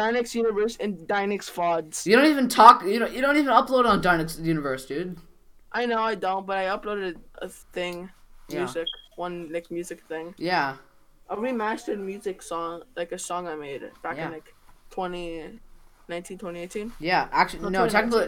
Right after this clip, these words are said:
Speaker 1: nineteen.
Speaker 2: no, wait, no, you just made a very short v-, version of it, and I extended it.
Speaker 1: Yeah, like, twenty twenty, twenty nine.
Speaker 2: Yeah, twenty nineteen.
Speaker 1: Like, no,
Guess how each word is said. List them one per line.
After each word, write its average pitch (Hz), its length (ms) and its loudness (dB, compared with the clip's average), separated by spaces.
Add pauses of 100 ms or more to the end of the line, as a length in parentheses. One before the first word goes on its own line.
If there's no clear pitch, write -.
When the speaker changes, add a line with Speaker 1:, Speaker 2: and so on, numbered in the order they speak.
(120)
Speaker 1:
nineteen. 214 60 0
Speaker 2:
no, 196 180 4
wait, 190 220 4
no, 196 100 4
you 160 140 4
just 233 120 -2
made 214 160 2
a 175 60 6
very 165 300 4
short 165 260 -2
v-, 147 60 -10 (100)
version 151 320 -2
of 143 100 -4
it, 147 120 -4
and 143 140 -6
I 147 60 -2
extended 139 440 -8
it. - 180 -12 (400)
Speaker 1:
Yeah, 214 300 -2
like, 190 240 -6
twenty 214 300 -6
twenty, 180 500 -6
twenty 175 240 -12
nine. 175 340 -10 (560)
Speaker 2:
Yeah, 123 160 -12 (160)
twenty 143 160 -8
nineteen. 127 400 -8 (680)
Speaker 1:
Like, 208 260 -6
no, 196 500 -6